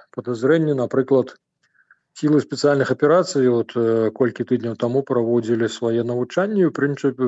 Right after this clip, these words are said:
у прынцыпе, э, з акцэнтам на гэтых самых, на баявых плаўцоў. Вадалазы. А от вадалазы —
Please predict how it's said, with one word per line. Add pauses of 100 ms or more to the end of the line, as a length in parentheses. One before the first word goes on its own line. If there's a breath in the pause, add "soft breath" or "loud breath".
у
прынцыпе,
э,
з
акцэнтам
на
гэтых
самых,
на
баявых
плаўцоў. (1500)
Вадалазы.
А
от
вадалазы —